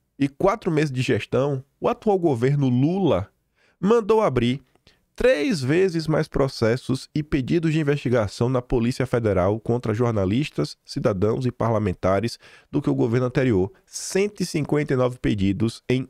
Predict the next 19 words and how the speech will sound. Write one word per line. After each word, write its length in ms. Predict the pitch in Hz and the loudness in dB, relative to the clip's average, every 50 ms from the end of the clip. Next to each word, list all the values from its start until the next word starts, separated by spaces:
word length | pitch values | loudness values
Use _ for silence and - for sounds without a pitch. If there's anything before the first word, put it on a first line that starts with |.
| _ _ - | _ _ -6
dezesseis 720 | 110 101 110 143 147 135 120 101 - - 135 127 123 - | -4 0 0 2 2 2 0 -2 0 0 0 0 0 0
meses, 520 | 90 87 95 104 104 92 73 64 - - _ _ _ _ - | 0 0 2 0 0 0 -2 -4 -6 -12 _ _ _ _ -6
contra 260 | - 151 151 - 160 | -6 -4 -2 -2 -4
quarenta 360 | - - 135 143 170 170 151 | -2 -2 -2 -2 -2 -2 -4
e 40 | 131 | -4
quatro 480 | - - 113 117 123 - - 139 135 _ _ _ _ - | 0 0 0 0 0 -2 -6 -8 -8 _ _ _ _ -8
em 100 | - 120 | -6 -4
quarenta 320 | - 120 117 107 110 113 | 0 0 0 0 0 0
e 20 | 107 | -2
oito 140 | - - | -2 -2
meses. 360 | 98 78 - - - - _ _ _ _ _ _ _ _ _ _ _ _ _ _ _ _ _ _ _ _ _ _ _ _ _ _ _ _ _ _ _ _ _ _ _ _ _ _ _ _ _ _ _ _ _ _ _ _ _ _ _ _ _ _ _ _ _ _ _ _ _ _ _ _ _ _ _ _ _ _ _ _ - - - - _ _ _ _ _ _ _ - | -2 -2 -2 -4 -6 -10 _ _ _ _ _ _ _ _ _ _ _ _ _ _ _ _ _ _ _ _ _ _ _ _ _ _ _ _ _ _ _ _ _ _ _ _ _ _ _ _ _ _ _ _ _ _ _ _ _ _ _ _ _ _ _ _ _ _ _ _ _ _ _ _ _ _ _ _ _ _ _ _ -20 -20 -20 -20 _ _ _ _ _ _ _ -6
A 100 | - 98 | -2 0
maioria 580 | 117 123 135 143 143 - 156 175 208 233 226 - _ _ _ - | 0 2 2 2 0 0 0 0 0 -2 -4 -8 _ _ _ -2
por 360 | - 131 139 135 123 117 - - | 0 0 0 0 -2 -6 -8 -8
supostos 560 | - - 123 - - 123 139 - - 139 - | -6 -6 -6 -2 -2 -4 -4 -4 -10 -14 -12
crimes 440 | - - 127 139 170 170 127 - - | -8 -6 -4 -4 -2 -2 -4 -4 -4
contra 320 | - 104 104 - 117 104 | -4 -4 -2 0 0 0
a 60 | 90 | 0
honra 500 | 92 101 123 151 160 139 131 98 80 82 | 2 0 0 0 0 0 0 0 -2 -4